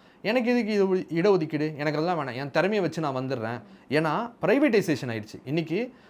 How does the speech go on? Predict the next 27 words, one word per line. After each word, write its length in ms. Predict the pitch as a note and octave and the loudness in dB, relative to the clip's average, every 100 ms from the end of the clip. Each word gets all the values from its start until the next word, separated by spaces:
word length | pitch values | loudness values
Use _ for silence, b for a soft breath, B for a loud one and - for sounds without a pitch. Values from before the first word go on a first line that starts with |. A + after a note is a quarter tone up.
| B | B
நீங்க 160 | C#3 E3 | 0 6
ஐ 140 | F3+ | 6
டி 80 | B3+ | 6
செக்டருக்கு 400 | B3 A3+ A3 G#3+ | 2 2 2 2
போறதுக்கு 200 | G#3+ G#3+ | 2 0
உங்களுக்கு 260 | A3+ A3+ F#3+ | 0 0 0
ரிசர்வேஷன் 280 | G3 A#3 A3 | 0 -2 -2
எந்த 200 | F3 G3+ | 0 2
விதத்துலையும் 380 | G3+ G3+ G#3 | 2 2 2
உதவ 240 | F#3 F#3 D#3 | 4 4 0
போறதில்ல. 320 | B2+ A2 F#2 b b | -2 -4 -6 b b
நீங்க 200 | - D#3+ | -8 0
ஒரு 80 | E3 D#3 | 0 2
பிரைவேட் 340 | F#3 A#3+ G#3 | 2 2 2
காலேஜில் 420 | F#3+ G3 A#3+ G#3+ | 4 6 6 4
அட்மிஷன் 300 | G3 F#3+ A3 | 2 2 -2
வாங்குறதுக்கு 320 | G3+ F#3 F#3 | -2 0 0
உங்களுக்கு 280 | G#3 G#3+ F3+ | -2 -2 0
இடஒதுக்கீடு 320 | F3 G#3+ F#3 | 2 2 0
எந்த 200 | E3 E3 | -2 2
விதத்துலையும் 360 | F#3 F#3 F#3 F3 | 2 0 0 0
உதவ 240 | F3+ D#3+ | 0 0
போறதில்ல. 280 | C#3+ A#2+ G#2+ | -2 -2 -6
அப்போ 240 | - B2 C3 | -6 -4 -4
அவங்க 240 | B2+ D#3 | -2 -2
என்ன 80 | A3+ | -2
நினைக்கிறாங்கன்னா, 600 | E3 C3 A2 G#2 A#2+ F#3 | -4 -4 -6 -4 -4 -4